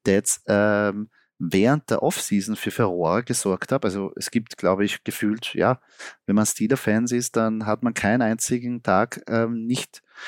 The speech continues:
auf Social Media eine, eine geile, ähm, Aktion von ihm gesehen. George Pickens, der Rookie-Wide Receiver, ähm, ist ja sehr,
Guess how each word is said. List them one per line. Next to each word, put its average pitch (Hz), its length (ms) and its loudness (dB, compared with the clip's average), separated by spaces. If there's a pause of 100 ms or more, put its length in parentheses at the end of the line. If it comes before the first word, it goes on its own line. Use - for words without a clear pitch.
(200)
auf 107 200 4
Social 113 320 -2
Media 117 480 4 (220)
eine, 110 380 2
eine 113 160 0
geile, 117 440 4 (360)
ähm, 110 380 4
Aktion 117 400 0
von 120 140 0
ihm 113 80 0
gesehen. 120 360 0 (120)
George 123 420 2
Pickens, 107 540 -2 (200)
der 101 100 2
Rookie-Wide 110 600 0
Receiver, 247 360 0 (840)
ähm, 113 380 6 (520)
ist 165 240 4
ja 147 80 4
sehr, 117 540 2